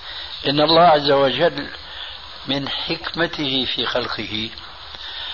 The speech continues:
أنه كما ألهم نبيه عليه السلام أن يقول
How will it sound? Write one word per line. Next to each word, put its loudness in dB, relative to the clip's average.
أنه 6
كما 6
ألهم 4
نبيه 2
عليه 4
السلام 4
أن -2
يقول 2